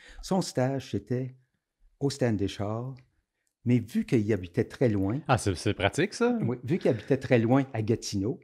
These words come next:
Speaker 1: parce que dans ce temps-là, voyager d'ici à Gatineau, c'était beaucoup. Donc, il vivait au Standish Hall pendant un an,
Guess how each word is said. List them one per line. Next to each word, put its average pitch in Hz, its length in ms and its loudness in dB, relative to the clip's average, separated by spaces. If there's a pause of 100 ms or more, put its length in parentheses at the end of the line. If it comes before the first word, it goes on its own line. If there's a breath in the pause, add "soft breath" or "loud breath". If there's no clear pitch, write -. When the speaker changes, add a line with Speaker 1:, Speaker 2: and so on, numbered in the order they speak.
(520)
Speaker 1:
parce 107 120 -8
que 107 60 -8
dans 110 100 -2
ce - 100 -12
temps-là, 110 340 0
voyager 101 680 -2 (240)
d'ici 104 460 -2
à 101 40 0
Gatineau, 101 480 -4
c'était - 180 -12
beaucoup. - 420 -12 (680)
Donc, 160 460 2
il 110 80 -2
vivait 127 560 0
au 107 100 -4
Standish 92 540 -4
Hall 107 200 -6
pendant 95 240 -2
un 92 220 -2
an, 135 160 -8